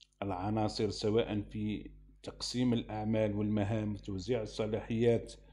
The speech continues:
وعمليات تنسيق عموديا وأفو-، وأفقيا وقطريا. إضافة إلى ذلك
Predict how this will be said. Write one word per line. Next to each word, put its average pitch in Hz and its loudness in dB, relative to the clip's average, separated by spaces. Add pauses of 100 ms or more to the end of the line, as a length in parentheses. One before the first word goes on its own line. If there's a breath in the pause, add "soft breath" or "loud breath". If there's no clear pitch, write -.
(420 soft breath)
وعمليات 113 2
تنسيق 110 0
عموديا 107 2
وأفو-، 107 -2
وأفقيا 113 -2
وقطريا. 127 0 (1160 soft breath)
إضافة 139 6
إلى 131 4
ذلك 120 2